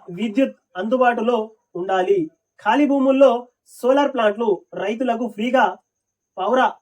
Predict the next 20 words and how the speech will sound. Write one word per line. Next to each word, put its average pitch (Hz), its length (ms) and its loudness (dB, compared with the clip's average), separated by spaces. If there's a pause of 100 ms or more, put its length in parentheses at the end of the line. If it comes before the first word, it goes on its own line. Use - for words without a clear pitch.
(640)
పంపులు 208 380 -4
ఇవ్వాలి. 180 340 0 (300)
విద్యుత్పై 262 500 0 (460)
సమీక్షలో 233 520 -4
ముఖ్యమంత్రి. 190 560 -4 (360)
వరద 220 180 -2 (100)
బాధితుల 247 340 -2 (100)
కోసం 233 260 0 (1300)
సీఎంఆర్ఎఫ్ 254 680 0
కు 262 80 0 (360)
విరాళాలు 220 500 0 (200)
ఇవ్వండి. 185 320 -2 (800)
సీఎం 277 340 2
రేవంత్ 233 280 -2
రెడ్డి 214 160 -4 (120)
పిలుపు 202 280 -2 (160)
అంటూ 180 160 -2 (260)
వార్త 175 200 -10
తీసుకొని 185 260 -10
వచ్చింది. 208 240 -6